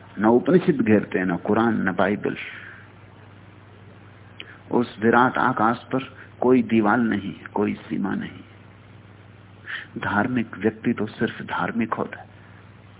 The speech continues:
लेकिन वैसा धार्मिक व्यक्ति करोड़ में एक होता है, उसी को मैं आस्तिक कहता हूं।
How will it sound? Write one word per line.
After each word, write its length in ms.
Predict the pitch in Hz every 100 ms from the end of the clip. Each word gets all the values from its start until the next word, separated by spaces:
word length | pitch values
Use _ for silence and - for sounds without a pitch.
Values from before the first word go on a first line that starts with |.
| - - - - - - - - - - - - - - -
लेकिन 380 | 113 113 107 101
वैसा 300 | 107 113 95
धार्मिक 480 | 90 98 104 104 101
व्यक्ति 300 | 101 - 101
करोड़ 360 | 98 101 104 104
में 140 | 104
एक 180 | 101 113
होता 220 | - -
है, 60 | - - -
उसी 240 | - - 165
को 140 | 147
मैं 120 | 156 147
आस्तिक 400 | 123 - 135 -
कहता 260 | 113 -
हूं। 80 | -